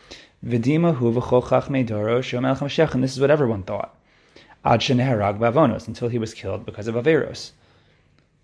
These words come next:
So he says, clearly that's a raya, that if you die, then you're not Mashiach. And this is just the Rambam. So, "Kivan shenarag, no dalim sheno." Once he was killed,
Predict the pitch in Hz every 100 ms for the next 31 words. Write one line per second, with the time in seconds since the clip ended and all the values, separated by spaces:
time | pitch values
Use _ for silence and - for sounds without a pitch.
0 | _ - 127 117 110 - 110 113 117 -
1 | _ _ _ - 123 113 120 107 123 110
2 | 107 107 127 131 - _ _ - 113 104
3 | 110 104 101 110 135 - _ _ _ _
4 | - 117 117 131 135 165 135 101 - -
5 | - - _ - - _ _ _ - 123
6 | 127 120 117 113 120 107 98 95 - -
7 | - - - - - - - - 156 151
8 | 139 139 143 151 147 120 120 120 131 131
9 | 156 110 107 135 135 139 131 120 104 -
10 | 135 - 170 160 127